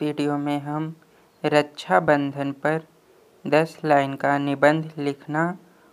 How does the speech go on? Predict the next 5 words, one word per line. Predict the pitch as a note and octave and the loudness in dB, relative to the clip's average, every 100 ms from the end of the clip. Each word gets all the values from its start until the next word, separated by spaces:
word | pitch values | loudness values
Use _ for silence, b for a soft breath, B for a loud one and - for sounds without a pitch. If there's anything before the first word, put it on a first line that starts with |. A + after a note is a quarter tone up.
| _ | _
और | C#3+ C#3+ | 4 4
पढ़ना | - C#3+ C3+ C#3 E3 | 4 2 0 -2 -2
सीखेंगे। | E3+ - C#3+ - C#3+ C#3 C3+ C3 _ _ _ _ _ _ _ - _ - - - - - _ - - - - | -4 -12 -14 -8 -6 -6 -6 -8 _ _ _ _ _ _ _ -20 _ 0 2 -2 -8 -20 _ -4 -2 -2 4
लाइन | D#3+ D#3+ F3 | 8 8 6
नंबर | D#3+ D3 C#3+ | 0 2 2